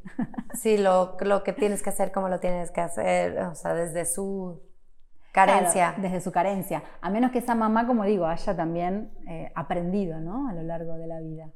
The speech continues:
Speaker 1: porque la
Speaker 2: Ujú.
Speaker 1: vida también nos trae aprendizajes.
Speaker 2: Claro, sí, sí, sí. También no, no decir, "No, todo lo que me dicen, eh, no sirve", o, o sea, cerrarte tampoco, pero saber hasta dónde, qué tomo y qué no. Y eso es escuchándote, ¿no?
Speaker 1: Ujú.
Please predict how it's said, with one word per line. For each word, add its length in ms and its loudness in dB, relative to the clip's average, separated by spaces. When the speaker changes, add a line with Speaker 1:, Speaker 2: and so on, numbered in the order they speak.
Speaker 1:
porque 180 -8
la 80 -6
Speaker 2:
Ujú. 100 -4
Speaker 1:
vida 140 0
también 260 -6
nos 120 -10
trae 180 -10
aprendizajes. 800 -14
Speaker 2:
Claro, 380 -2
sí, 220 -6
sí, 180 -6
sí. 300 -2
También 440 4
no, 300 0
no 640 -2
decir, 320 -4
"No, 280 -2
todo 160 4
lo 120 0
que 80 0
me 100 -2
dicen, 380 -4
eh, 180 -8
no 180 -2
sirve", 520 -4
o, 560 -6
o 100 -4
sea, 160 -4
cerrarte 560 2
tampoco, 580 0
pero 440 4
saber 380 4
hasta 300 -2
dónde, 480 -2
qué 100 4
tomo 380 4
y 100 -2
qué 160 0
no. 280 -4
Y 120 2
eso 180 2
es 260 -8
escuchándote, 760 -4
¿no? 220 -10
Speaker 1:
Ujú. 420 -8